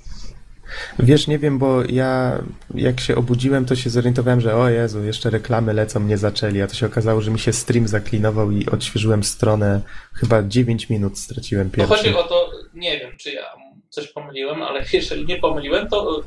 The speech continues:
Speaker 2: y, powiedziano, że będzie można wykorzystać w P S Vita jako kontroler do PlayStation trzy. I
Speaker 1: Mhm.
Speaker 2: wtedy moje pierwsze, wiecie, myśli, Wii U,
Speaker 1: <laughs>
Speaker 2: zro-, zrobili to.
Speaker 1: A jednak. Y,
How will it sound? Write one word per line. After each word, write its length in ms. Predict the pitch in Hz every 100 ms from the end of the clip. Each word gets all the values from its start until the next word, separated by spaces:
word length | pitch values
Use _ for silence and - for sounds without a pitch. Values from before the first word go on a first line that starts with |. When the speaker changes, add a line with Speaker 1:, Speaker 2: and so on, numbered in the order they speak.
| - - - - -
Speaker 2:
y, 40 | 160
powiedziano, 560 | 196 190 185 160 208
że 120 | 175
będzie 240 | 170 202 311
można 200 | 202 190
wykorzystać 440 | - 190 - 175
w 60 | -
P 160 | - 175
S 160 | 160
Vita 200 | 151 156
jako 320 | 143 - 208 202
kontroler 560 | 147 160 - 190 175
do 120 | 165 170
PlayStation 640 | 160 151 160 160 160 156
trzy. 440 | - - 131 127 - - - -
I 40 | -
Speaker 1:
Mhm. 240 | 117 113 110
Speaker 2:
wtedy 400 | 127 131 170 160
moje 360 | 160 165 165 160
pierwsze, 460 | 156 156 - 151 147
wiecie, 260 | 135 - 131 127 - - -
myśli, 580 | 151 151 147 - 147 147 - - - - -
Wii 240 | 156 180 147
U, 220 | 147 156 - - - - - _ _ -
Speaker 1:
<laughs> 260 | 147 151 160
Speaker 2:
zro-, 300 | 175 170 -
zrobili 440 | 170 202 214 156 139
to. 260 | 123 - - - - - - - - - - - - - -
Speaker 1:
A 100 | 117
jednak. 380 | 120 107 101 98 - - - - - - - -
Y, 500 | 123 117 113 113